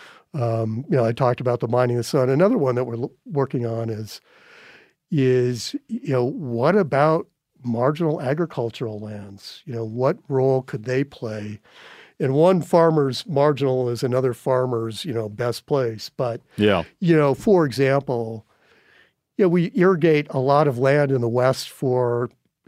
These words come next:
Speaker 1: alfalfa, you know, and some of that land is really poor productivity and the water is extremely valuable for lots of things besides a low value crop like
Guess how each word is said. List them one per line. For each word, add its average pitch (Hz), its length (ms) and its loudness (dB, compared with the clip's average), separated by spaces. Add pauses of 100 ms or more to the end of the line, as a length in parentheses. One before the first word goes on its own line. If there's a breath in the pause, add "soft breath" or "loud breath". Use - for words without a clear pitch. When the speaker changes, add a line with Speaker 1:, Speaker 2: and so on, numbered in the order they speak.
Speaker 1:
alfalfa, 131 760 -4
you 170 220 -4
know, 127 440 -2 (120)
and 117 300 -4
some 160 260 0
of 151 80 2
that 135 180 0
land 123 320 -4
is 117 180 -10
really 123 220 -6
poor 131 300 -4
productivity 123 800 -4
and 110 120 -6
the 104 120 -12 (440 soft breath)
water 127 280 0
is 117 120 -8
extremely 120 420 -4
valuable 123 640 -4
for 113 360 -8
lots 127 320 -2
of 120 100 -4
things 117 320 -4
besides 113 640 -14 (400 soft breath)
a 139 40 -8
low 123 180 0
value 117 320 -2
crop 113 420 -6
like 117 400 -8